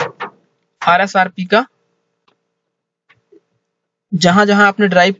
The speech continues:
किया है उसका व्यू आ गया। ये आपका एक्सपोर्ट हुआ दोस्तों, ये आपका एक्सपोर्ट ओपन हुआ है। अभी आपको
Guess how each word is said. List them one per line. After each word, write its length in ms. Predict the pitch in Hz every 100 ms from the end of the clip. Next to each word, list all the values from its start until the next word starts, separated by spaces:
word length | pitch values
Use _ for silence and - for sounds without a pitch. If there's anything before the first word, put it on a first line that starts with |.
| -
किया 160 | 185
है 140 | 190 196
उसका 280 | 185 208
व्यू 380 | 220 196 185 180
आ 120 | 147 131
गया। 320 | 135 131 135 _ _ _ _ _ _
ये 180 | 165 214
आपका 340 | 240 240 - 294 226
एक्सपोर्ट 520 | - - 240 254 226
हुआ 380 | 190 151 135 135 - 160
दोस्तों, 360 | 131 - 131 139 - _ 151
ये 160 | 190
आपका 380 | 202 202 240 311 _ _ _ _ _ _ -
एक्सपोर्ट 500 | 185 - - 220 226 -
ओपन 300 | 202 220 196
हुआ 240 | 160 151
है। 140 | 135 - -
अभी 380 | 156 196 240 - -
आपको 600 | 147 190 - - 202 208